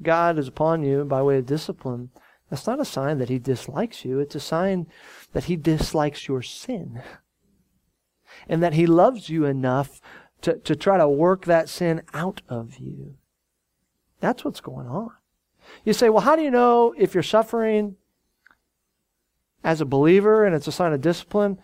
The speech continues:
versus suffering as an unbeliever?" Unbelievers suffer too. What's the difference? Well, the difference is that our suffering drives us back to Christ.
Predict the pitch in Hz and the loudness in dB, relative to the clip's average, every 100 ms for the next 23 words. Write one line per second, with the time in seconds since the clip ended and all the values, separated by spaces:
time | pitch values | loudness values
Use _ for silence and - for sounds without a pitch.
0 | _ _ _ - 180 180 165 - 196 190 | _ _ _ -4 -2 0 -2 0 0 0
1 | 190 151 143 185 147 127 160 156 185 285 | 0 0 2 0 0 -2 -4 -2 0 2
2 | 190 135 - 135 156 147 127 175 180 165 | 2 0 -4 -4 -4 -4 -4 -2 -4 -2
3 | 196 - - - 165 151 196 254 214 - | -4 -6 -14 -8 -4 0 -2 -2 -8 -6
4 | 135 139 135 - - - - 151 214 - | -6 -4 -8 -14 -20 -16 -4 0 0 0
5 | 160 143 143 135 139 147 147 143 - 139 | -2 -2 -2 -2 0 0 0 -2 0 -2
6 | 135 - - 190 160 - - - | -2 -10 -4 -4 -6 -12 -14 -16